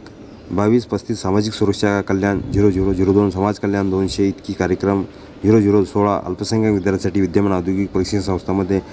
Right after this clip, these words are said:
आयटीआय दुसरी व तिसरी पाळी करू श-, करणे, सुरू करणे, कार्यक्रम बावीस पस्तीस ए पाचशे चौतीस. मागणी क्रमांक झेड ए दोन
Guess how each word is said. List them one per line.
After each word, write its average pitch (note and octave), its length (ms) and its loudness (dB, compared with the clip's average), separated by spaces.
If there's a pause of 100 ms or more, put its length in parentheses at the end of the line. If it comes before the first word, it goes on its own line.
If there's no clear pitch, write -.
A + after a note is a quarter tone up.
(220)
आयटीआय G#2+ 360 2
दुसरी G2+ 380 -2
व G#2+ 100 2
तिसरी G#2 320 -2
पाळी G2+ 260 0
करू G2+ 240 -2
श-, - 300 -14
करणे, F#2+ 260 2 (360)
सुरू A2+ 140 6
करणे, G#2 260 0
कार्यक्रम G2+ 500 0
बावीस G2 280 0
पस्तीस G2 380 -4
ए G#2 120 4 (540)
पाचशे G2+ 240 0
चौतीस. G#2+ 400 0
मागणी G#2 260 2
क्रमांक G#2+ 460 -2
झेड G2+ 200 0
ए G2+ 140 4 (560)
दोन G2+ 280 2